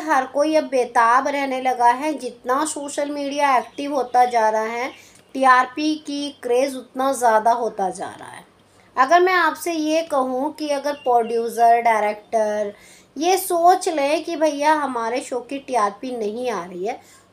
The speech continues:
तो वो क्या करते हैं? अब तो बच्चा बच्चा बता देगा, "भैया लीप देते हैं।" तो ऐसे ही बिल्कुल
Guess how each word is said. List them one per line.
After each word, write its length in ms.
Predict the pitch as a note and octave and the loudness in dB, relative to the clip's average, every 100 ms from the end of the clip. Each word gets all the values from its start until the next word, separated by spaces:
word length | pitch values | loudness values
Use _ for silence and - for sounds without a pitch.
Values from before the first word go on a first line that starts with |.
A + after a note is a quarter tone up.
| - | -6
तो 80 | D4+ | -4
वो 100 | F4+ | -2
क्या 280 | F4+ D#4 | 2 2
करते 380 | D#4 E4 - - | 2 -2 -6 -12
हैं? 200 | D#3+ F3+ - _ _ _ - - | -14 -16 -20 _ _ _ -20 -16
अब 80 | - - | -12 -6
तो 80 | A#3+ | -2
बच्चा 380 | B3 B3 D4+ | -2 -2 -4
बच्चा 320 | D4 D4+ - D4+ | -2 -2 0 0
बता 300 | D#4 D4+ D4 | 2 2 2
देगा, 440 | C#4+ C#4+ C#4+ C#4+ _ _ _ - | 0 -2 -6 -8 _ _ _ -12
"भैया 280 | F#3+ G#3+ B3 | -4 0 2
लीप 420 | B3+ D4 E4+ F4 | 0 -2 -2 0
देते 340 | F4+ F4 E4+ | 4 4 4
हैं।" 440 | E4 D#4+ D4+ D4+ D4+ _ _ _ _ - | -4 -4 -6 -8 -12 _ _ _ _ -4
तो 140 | C4 | 2
ऐसे 340 | C#4+ D4+ D#4+ G4+ | 6 4 4 0
ही 280 | G#4 G4+ F4+ | 2 2 0
बिल्कुल 560 | E4+ D#4+ - D4 B3 | -2 -4 -2 -2 -2